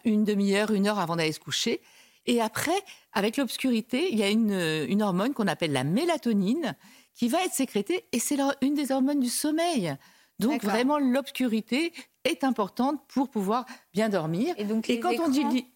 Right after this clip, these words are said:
Speaker 1: limiter les écrans, c'est parce que eux, justement, ils dégagent une lumière bl-, ils ont une lumière bleue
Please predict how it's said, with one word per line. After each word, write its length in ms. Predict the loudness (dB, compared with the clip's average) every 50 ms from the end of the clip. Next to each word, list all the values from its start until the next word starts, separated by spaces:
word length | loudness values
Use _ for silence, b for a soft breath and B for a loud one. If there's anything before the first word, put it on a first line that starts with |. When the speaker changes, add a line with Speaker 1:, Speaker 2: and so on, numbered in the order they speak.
| _ -4
Speaker 1:
limiter 420 | 0 0 2 2 2 0 0 0
les 180 | 0 0 0 0
écrans, 260 | -2 -4 -4 -6 -4
c'est 120 | -2 -2 -2
parce 180 | -2 -2 -4 -4
que 80 | -8 -10 _ -2 0
eux, 160 | 0 0 0
justement, 580 | 0 -2 -4 -6 -4 -4 -2 -2 -2 -2 -4 _ _ _ _ _ _ _ _ -4
ils 120 | -2 0
dégagent 380 | 0 0 0 2 0 0 0 0
une 100 | 0 2
lumière 340 | 2 2 2 2 0 0 -2
bl-, 120 | -4 -4 -2
ils 120 | -2 0
ont 40 | 0
une 120 | 0 0 0
lumière 280 | 2 2 2 0 0
bleue 300 | 0 0 0 0 -2 -2